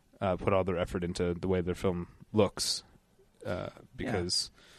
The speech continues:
Speaker 1: directing is not a, it's not, not even really something you can, you can teach all that well, I think. It's,
Speaker 2: Yeah.
Speaker 1: you just kinda have to be the right kind of people person.
Speaker 2: Absolutely, which is what we are, David. You and I.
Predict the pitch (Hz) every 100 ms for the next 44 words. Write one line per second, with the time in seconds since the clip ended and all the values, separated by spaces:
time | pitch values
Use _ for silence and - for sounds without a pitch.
0 | - - - - - - - 113 113 117
1 | 104 98 101 98 95 95 - - - 123
2 | 160 147 143 147 127 120 117 - 107 101
3 | 98 95 95 95 85 95 98 - 139 98
4 | 98 92 87 101 73 - - - - -
5 | 113 98 - - - - 104 101 - 104
6 | 104 101 104 104 98 - - - - 95
7 | 95 - 104 - 110 98 92 82 85 -
8 | - - - - - - - 214 190 226
9 | 226 180 101 107 143 160 170 151 160 143
10 | 131 95 87 85 71 - - - - 117
11 | 104 87 78